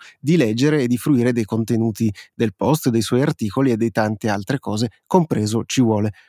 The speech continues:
una scienza. Quindi se volete fare la vostra parte e fare un regalino, potete andare su abbonati punto il post punto it e regalare un abbonamento per Natale.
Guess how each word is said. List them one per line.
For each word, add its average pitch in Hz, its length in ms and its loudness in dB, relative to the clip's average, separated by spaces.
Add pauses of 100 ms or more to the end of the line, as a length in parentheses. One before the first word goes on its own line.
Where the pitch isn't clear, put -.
(100)
una 113 220 2
scienza. - 520 -6
Quindi 117 220 0
se - 100 -8
volete 123 240 2
fare 131 220 2
la 123 80 2
vostra 120 320 -2
parte 107 500 -4
e 98 80 -14
fare 117 220 -4
un 117 100 -2
regalino, 147 460 0 (320)
potete 117 260 -2
andare 113 300 2
su - 160 -6
abbonati 110 500 0
punto 110 240 -6
il 113 100 -6
post 120 380 -4
punto 120 320 0
it - 300 -4 (320)
e 190 80 -2
regalare 117 460 -2 (160)
un 127 100 2
abbonamento 127 560 0
per 113 160 -4
Natale. 107 460 -6